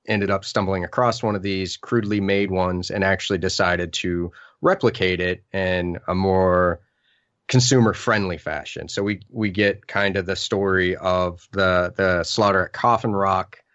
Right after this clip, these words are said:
And I, I like it because, um, the girl is used as a puppet,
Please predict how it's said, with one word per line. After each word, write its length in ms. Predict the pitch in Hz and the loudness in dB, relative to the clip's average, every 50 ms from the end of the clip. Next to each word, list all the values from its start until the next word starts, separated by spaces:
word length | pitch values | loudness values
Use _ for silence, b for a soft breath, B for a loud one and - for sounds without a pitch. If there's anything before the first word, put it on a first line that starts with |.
| _ _ _ _ _ _ _ _ _ _ _ _ _ _ _ - | _ _ _ _ _ _ _ _ _ _ _ _ _ _ _ -6
And 160 | 113 113 110 | -2 -2 -2
I, 100 | 113 - | -2 -2
I 140 | 123 123 120 | -2 -2 0
like 320 | 120 123 123 135 147 - | 0 2 0 0 0 0
it 180 | 175 160 - 127 | -2 -4 -4 -4
because, 720 | 120 120 117 120 123 117 113 113 110 104 98 - - - _ _ _ _ _ _ _ _ _ _ _ _ _ _ _ _ _ _ _ _ _ _ _ _ _ _ _ _ _ _ _ _ - - | -8 -8 -4 -2 -2 -2 -2 -2 -4 -6 -10 -14 -18 -20 _ _ _ _ _ _ _ _ _ _ _ _ _ _ _ _ _ _ _ _ _ _ _ _ _ _ _ _ _ _ _ _ -10 -6
um, 420 | 104 107 107 101 98 98 95 - - | -4 -4 -2 -4 -4 -6 -8 -10 -6
the 260 | 110 110 110 104 92 - _ _ _ _ _ _ _ _ 160 123 | -4 -4 -4 -4 -6 -14 _ _ _ _ _ _ _ _ -14 -6
girl 320 | 101 113 120 123 127 123 120 | 0 2 4 6 6 6 4
is 180 | 110 95 92 | 2 0 -4
used 240 | 104 104 101 92 - | -6 -6 -6 -4 -4
as 140 | 104 92 90 | -4 -4 -4
a 60 | - | -8
puppet, 360 | - - 90 - - - - | -6 -6 -6 -6 -6 -10 -14